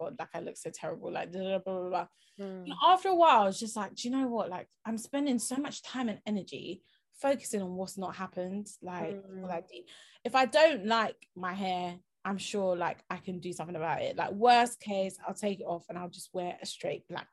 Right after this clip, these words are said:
Speaker 1: wig." Like, it's
Speaker 2: Mm-hmm.
Speaker 1: just,
Speaker 2: Mm-hmm.
Speaker 1: it's just not that serious. But I feel like I'm, I've learned to sometimes, like, check my thoughts, like,
Speaker 2: Yeah.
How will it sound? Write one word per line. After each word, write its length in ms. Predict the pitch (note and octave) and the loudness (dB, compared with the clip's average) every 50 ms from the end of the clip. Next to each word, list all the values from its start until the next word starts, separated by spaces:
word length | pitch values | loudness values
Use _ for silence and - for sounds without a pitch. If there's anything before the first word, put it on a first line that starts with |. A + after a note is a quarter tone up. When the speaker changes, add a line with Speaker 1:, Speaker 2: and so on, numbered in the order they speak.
| _ | _
Speaker 1:
wig." 140 | - - - _ - | -14 -14 -8 _ 4
Like, 260 | C#4 D4+ C4 - - - | 4 4 4 2 2 2
it's 220 | E4 F4+ C#4 C#4 | 2 2 2 0
Speaker 2:
Mm-hmm. 160 | - F#3 F3+ C4+ | -4 2 6 6
Speaker 1:
just, 180 | A#4 - - - - - | 6 6 4 -2 -12 -8
Speaker 2:
Mm-hmm. 400 | G#3+ G#3+ G#3 - G3 G3 F#3 F#3 - - - - - | -8 -8 -8 -8 -10 -10 -8 -8 -8 -8 -8 -4 -2
Speaker 1:
it's 120 | - A#4+ - | 0 0 0
just 120 | B4+ - - B4 | 0 -2 -2 -2
not 120 | A4+ - | 0 0
that 180 | D#4+ D#4 - C#4 | 0 -2 -2 -2
serious. 260 | - E4 E4 D4+ D4 - | -4 -4 -2 -4 -4 0
But 260 | F#4 B3+ A#3 - - - - - _ - | 0 0 0 0 -4 -12 -20 -18 _ -2
I 80 | - C4 | -2 0
feel 180 | - E4 F#4+ | 2 2 4
like 180 | F#4+ E4+ - - - | 4 4 2 2 2
I'm, 320 | B3 B3+ B3+ C4 B3 - - _ _ - | 2 2 2 2 -2 -4 -10 _ _ 4
I've 240 | A#3 A3+ A3+ G#3 - _ _ _ | 4 4 4 2 -2 _ _ _
learned 440 | - A3+ A3+ A#3 A#3+ B3 A#3+ - - - | -4 0 2 4 4 4 2 0 -4 -8
to 120 | - A3 | -8 -6
sometimes, 500 | - - G#3+ A3 G#3+ G#3+ G#3+ G3+ G3+ G3+ | -4 -4 -4 -4 -4 -2 -4 -4 -2 -2
like, 160 | G3 F#3+ - - | -2 -4 -2 -6
check 360 | - - A#3+ G3+ - - - - | -2 0 0 0 0 -4 -8 -6
my 220 | G3+ G3 G3 G3 | -4 -2 -2 -4
thoughts, 580 | G3 - - G3+ G3+ A3 B3+ B3+ - - - - | -6 -4 0 0 2 2 2 0 -4 -6 -6 -2
like, 300 | G3 F#3+ F#3+ A3+ - - - | 0 0 0 0 -2 -8 -12
Speaker 2:
Yeah. 280 | G#3 G3+ G3 F#3+ G3 | -10 -6 -6 -4 -6